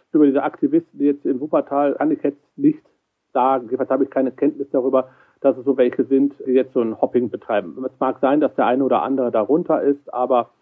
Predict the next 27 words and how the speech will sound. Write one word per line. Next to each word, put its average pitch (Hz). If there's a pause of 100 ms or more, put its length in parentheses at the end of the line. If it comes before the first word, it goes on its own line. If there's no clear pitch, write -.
(120)
ich, - (160)
äh, 139
persönlich 147
kann 135
jedenfalls 135
nicht 143
bestätigen, 135
dass 120
es 120
welche 117
sind, 123
äh, 127
die 117
vorher 127
im 113
Hambacher 120
Forst 139 (260)
waren 127
und, 120 (140)
äh, 127
auch 120
in, 131
in 127
anderen 117
Gebieten 104
in 101
Deutschland. 104